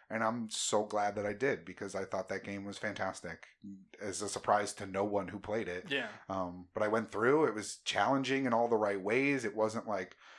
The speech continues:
Speaker 1: it wasn't like a stupid challenging where you're just like, now you're just being, like, weird about it. Like,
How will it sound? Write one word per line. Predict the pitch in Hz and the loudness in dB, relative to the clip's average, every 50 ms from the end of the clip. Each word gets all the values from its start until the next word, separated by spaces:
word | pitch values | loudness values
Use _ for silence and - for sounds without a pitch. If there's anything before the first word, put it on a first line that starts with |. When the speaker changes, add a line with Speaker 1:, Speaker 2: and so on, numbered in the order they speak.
| - - - - - | -20 -20 -20 -6 2
Speaker 1:
it | - | 4
wasn't | 185 202 220 190 | 4 4 4 4
like | 180 160 147 | 2 4 4
a | |
stupid | 135 - - - 127 120 - 113 98 | 2 0 0 -2 -2 0 0 -2 -2
challenging | - 110 107 104 104 104 98 101 101 | 0 0 2 2 0 -2 -2 -4 -4
where | 104 | -4
you're | 104 | -2
just | 107 104 - | -2 0 2
like, | 110 110 110 - | 2 2 0 0
now | 120 156 147 165 | 0 2 2 4
you're | 170 151 | 4 2
just | 135 131 - - | 0 -2 -2 -4
being, | 110 110 107 104 101 | -4 -4 -4 -4 -6
like, | 92 92 - | -8 -8 -8
weird | 92 95 95 92 95 90 | -8 -8 -8 -6 -6 -6
about | 85 82 87 87 87 | -6 -6 -6 -6 -6
it. | 87 85 - 95 | -8 -10 -10 -12
Like, | 92 85 - - | -12 -14 -14 -18